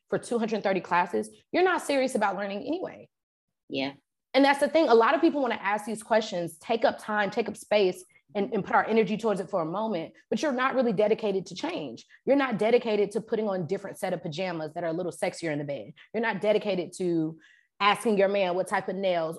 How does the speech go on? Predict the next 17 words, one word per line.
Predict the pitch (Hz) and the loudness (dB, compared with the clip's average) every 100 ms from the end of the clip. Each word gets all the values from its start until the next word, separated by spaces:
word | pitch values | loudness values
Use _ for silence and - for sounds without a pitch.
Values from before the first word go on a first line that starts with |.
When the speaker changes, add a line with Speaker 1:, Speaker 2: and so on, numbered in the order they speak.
| - | 0
Speaker 1:
or | 415 349 | 2 4
you're | 311 302 | 2 0
not | 294 | 0
dedicated | 233 240 - 226 220 | -2 -2 -2 -4 -4
to | 226 | -6
finding | 214 208 220 | -4 -2 -4
someone | 214 196 190 | -4 -4 -4
to | |
help | 165 220 247 - | -2 0 -2 -2
you | 202 180 143 | -4 -4 -4
remind | 151 180 180 185 220 185 | -2 0 0 0 0 0
yourself | 170 - 165 165 | 0 0 -4 -2
of | 160 | -6
these | 165 170 - | -6 -8 -6
things | 262 359 202 170 | -4 -2 -2 -2
when | 190 | -2
there | 208 | 0